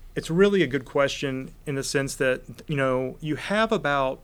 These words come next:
two to three weeks to build out your mission essential requirements prior to the market opening, right? And that gives H R C time to kinda go through your positions and look at things. Um, but it really goes back to a knowledge management perspective, right? Because you know your positions are gonna be repeated, um,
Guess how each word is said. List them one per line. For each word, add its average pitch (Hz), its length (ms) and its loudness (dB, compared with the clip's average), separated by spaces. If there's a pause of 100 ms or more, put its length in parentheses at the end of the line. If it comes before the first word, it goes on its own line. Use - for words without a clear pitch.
two 185 220 2
to 190 80 2
three 147 260 0
weeks 135 280 -2
to 127 100 -2
build 123 240 2
out 127 160 0
your 127 80 -2
mission 117 280 -2
essential 117 360 -4
requirements 113 480 -2
prior 120 420 0
to 113 80 -10
the 113 60 -10
market 110 400 -4
opening, 110 400 -6
right? 113 320 -8 (380)
And 139 180 0
that 151 140 2
gives 151 180 6
H 135 180 0
R 135 100 2
C 135 140 -4
time 127 220 -2
to 120 60 -2
kinda 120 180 -4
go 120 160 -2
through 120 140 -4
your 117 100 -4
positions 113 440 -4
and 110 60 -8
look 117 120 -4
at 110 80 -10
things. 110 400 -8 (400)
Um, 131 320 -4
but 156 240 4
it 165 140 2
really 202 200 8
goes 185 160 4
back 156 140 0
to 143 80 2
a 135 40 4
knowledge 120 320 0
management 113 400 -4
perspective, 113 540 -8
right? 120 260 -4 (120)
Because 131 240 0
you 143 80 0
know 156 240 4
your 196 160 0
positions 139 560 0
are 123 40 0
gonna 127 200 -2
be 123 160 0
repeated, 120 760 -4
um, 117 420 -4